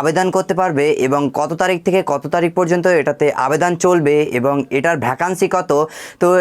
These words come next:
এরকম ধরনের A to Z সমস্ত ডিটেলস কিন্তু এই ভিডিওর মাধ্যমে আলোচনা করব। তো স্কিপ না করে মনোযোগ সহকারে ভিডিওটি প্রথম থেকে শেষ পর্যন্ত দেখবে। তো বন্ধুরা, চলো দেরি না করে ভিডিওটি শুরু করি। তো বন্ধুরা, এখানে কিন্তু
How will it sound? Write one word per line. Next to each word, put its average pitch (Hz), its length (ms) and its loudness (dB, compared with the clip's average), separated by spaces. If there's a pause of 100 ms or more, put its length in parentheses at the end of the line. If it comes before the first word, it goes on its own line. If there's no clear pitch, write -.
(160)
এরকম 165 380 0
ধরনের 160 300 2 (160)
A - 20 4 (120)
to 190 80 4 (100)
Z - 20 0 (300)
সমস্ত 170 300 0 (120)
ডিটেলস 180 300 2 (100)
কিন্তু 180 220 2 (200)
এই 165 140 2
ভিডিওর 160 260 2
মাধ্যমে 147 280 0
আলোচনা 120 360 -2
করব। 113 160 0 (180)
তো - 60 0 (160)
স্কিপ 208 320 2
না 202 120 0
করে 202 120 2 (100)
মনোযোগ 160 360 2
সহকারে 165 380 2
ভিডিওটি 135 320 0
প্রথম 143 280 0
থেকে 185 220 0
শেষ 143 220 0
পর্যন্ত 120 260 0 (120)
দেখবে। 104 240 0 (380)
তো 170 40 2 (100)
বন্ধুরা, 196 300 2 (180)
চলো 165 220 4
দেরি 160 200 2
না 175 120 0
করে 143 160 2 (140)
ভিডিওটি 139 280 0 (140)
শুরু 110 240 0
করি। 98 200 0 (380)
তো 143 40 2 (120)
বন্ধুরা, 185 340 2 (420)
এখানে 208 240 0 (100)
কিন্তু 202 300 0